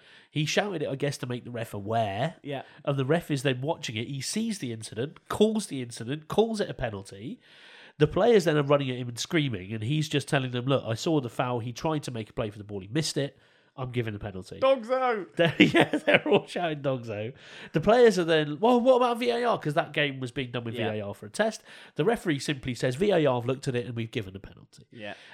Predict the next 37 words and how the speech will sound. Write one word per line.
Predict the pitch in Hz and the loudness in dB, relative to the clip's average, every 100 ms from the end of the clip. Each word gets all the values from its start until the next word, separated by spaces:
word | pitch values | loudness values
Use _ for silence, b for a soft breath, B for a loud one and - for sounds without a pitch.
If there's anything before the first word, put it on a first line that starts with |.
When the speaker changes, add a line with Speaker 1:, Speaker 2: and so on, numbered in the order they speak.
| - | -4
Speaker 1:
And | 190 | -2
it | 233 | 2
was | 214 | 2
actually | 262 - 214 | 2 0 0
a | 160 | 2
really | 165 165 | 2 2
good | 147 135 | 0 -2
example | 123 127 123 123 120 107 - | -2 -2 -2 -4 -4 -6 -6
of, | 107 104 104 | -6 -6 -8
of | - 113 | -10 -6
referees | 123 117 120 117 | -4 -4 -8 -10
doing | - 123 113 | -8 -8 -6
things | 151 160 | -8 -6
right, | 151 240 117 - - | -6 -6 -8 -12 -4
by | 110 | -2
the | 101 | -2
look | 101 - | -4 -6
of | |
it. | 104 | -2
I | 123 | 0
don't | 175 | 2
know | 151 | 2
if | 113 | 0
it | 110 | -4
was | |
a | 107 | -6
penalty | 117 107 113 | -6 -6 -6
or | |
not, | 135 127 | -6 -6
to | 107 | -6
be | |
honest. | 104 110 | -8 -6
I | |
don't | 131 123 | -6 -4
really | 110 | -6
care. | 107 131 101 | -2 -2 -2
But | 123 | -4